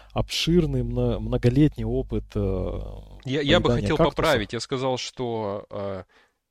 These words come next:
Speaker 2: э, пра-, правильнее сказать, невозможно это сделать, используя S Q L.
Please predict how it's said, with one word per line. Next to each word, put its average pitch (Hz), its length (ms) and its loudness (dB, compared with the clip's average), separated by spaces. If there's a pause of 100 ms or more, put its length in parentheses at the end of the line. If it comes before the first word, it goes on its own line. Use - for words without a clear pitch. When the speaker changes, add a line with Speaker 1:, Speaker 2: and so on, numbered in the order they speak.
(140)
Speaker 2:
э, 127 180 -14
пра-, 131 260 -4 (100)
правильнее 151 360 2
сказать, 135 280 -4
невозможно 139 800 0
это 90 220 -12
сделать, 95 500 -14
используя 117 600 -6
S - 140 -8
Q 98 240 -8
L. - 60 -10